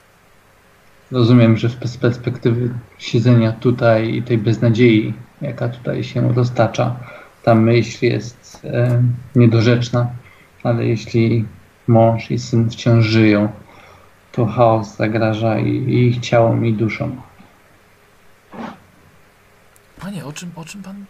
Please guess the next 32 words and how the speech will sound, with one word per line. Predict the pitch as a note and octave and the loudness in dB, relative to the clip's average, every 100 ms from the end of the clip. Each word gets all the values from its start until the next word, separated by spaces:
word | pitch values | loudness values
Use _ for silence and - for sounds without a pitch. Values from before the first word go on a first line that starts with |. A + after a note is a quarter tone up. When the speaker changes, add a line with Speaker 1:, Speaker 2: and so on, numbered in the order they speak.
| F#3 | -20
Speaker 2:
o | |
czym | F#3 - | -20 -20
pan | A3+ A#3 | -20 -14
mówisz? | B3 D3+ | -12 -12
Jaki | C#3 F3+ | -14 -18
chaos? | - A3 D3+ E2+ - - _ _ _ _ _ _ _ _ _ _ _ _ _ _ _ _ _ _ _ - | -18 -16 -16 -16 -18 -20 _ _ _ _ _ _ _ _ _ _ _ _ _ _ _ _ _ _ _ -14
Jas, | C#3+ E3 F3+ C#3 | -8 -6 -6 -4
my | D#3+ | -6
tu | - G3+ | -6 -4
jesteśmy | E3+ C#3+ - E3+ D#3 | -4 -4 -6 -6 -4
żywi | B2 E3 F3 E3+ | -4 -6 -8 -8
ludzie. | D#3+ G3 - G2+ D#2 - _ _ _ _ _ _ _ _ _ _ _ _ _ | -6 -6 -6 -8 -10 -16 _ _ _ _ _ _ _ _ _ _ _ _ _
Pozamykani | C#3+ D3+ D3+ D3+ F3 E3 B2+ | -4 0 0 -2 -2 -2 -2
za... | C#3 D3+ - - - _ _ _ - _ - | 0 -2 -6 -20 -20 _ _ _ -20 _ -2
Igor | B3+ G3+ F#3 | 2 4 4
został | F3 D#3+ D#3 | 2 -2 -2
zamknięty | F3+ D#3 G#3 F#3 | -2 -2 -4 -6
za, | D#3+ E3 | -6 -4
za | E3+ | -4
to, | F#3+ E3 | -2 -2
że | E3+ | -2
po | E3+ | -4
piersie | D#3+ F#3 F3 F#3+ | -2 0 0 0
carycy | - F3+ G3+ - D#3+ | 0 0 0 -2 -2
niósł. | D3 C3 C#3 | 0 0 -2
Nie | E3+ | -2
wie-, | |
nie | E3 F#3 | -2 -2
wiedział, | E3+ E3+ | 0 0
jak | E3+ E3 | 0 -2
przenieść | - F3+ F#3 | -2 -2 -2
tą | F3 F3 D#3 | -4 -4 -4